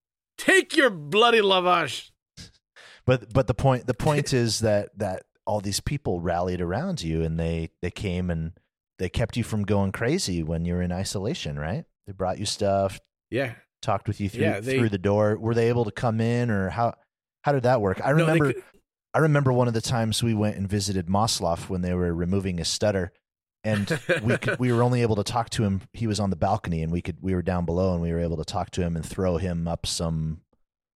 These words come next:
Speaker 2: some candy or something like that. Was it similar with
Speaker 1: Yeah.
Speaker 2: you?
Speaker 1: It was exactly like that. Yeah.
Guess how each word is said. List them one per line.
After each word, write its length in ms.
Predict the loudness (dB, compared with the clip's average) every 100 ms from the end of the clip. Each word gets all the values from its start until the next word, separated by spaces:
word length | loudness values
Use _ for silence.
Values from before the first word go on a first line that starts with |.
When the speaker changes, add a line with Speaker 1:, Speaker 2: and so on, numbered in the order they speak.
| _
Speaker 2:
some 160 | -8 -6
candy 480 | -4 -2 -2 -4 -4
or 80 | -4
something 340 | -4 -4 -6
like 220 | -8 -10
that. 260 | -12 -14 -20 _ _ _ _ _ -10
Was 180 | -4 -4
it 60 | -2
similar 400 | 0 2 2 2
with 80 |
Speaker 1:
Yeah. 80 | 2
Speaker 2:
you? 140 | 2 0 -8 _ _ _ _ _ _ _ _
Speaker 1:
It 80 | -4
was 100 | -2
exactly 420 | -2 -2 -2 -2
like 260 | -4 -6 -8
that. 180 | -12 -12 _ _
Yeah. 260 | -6 -6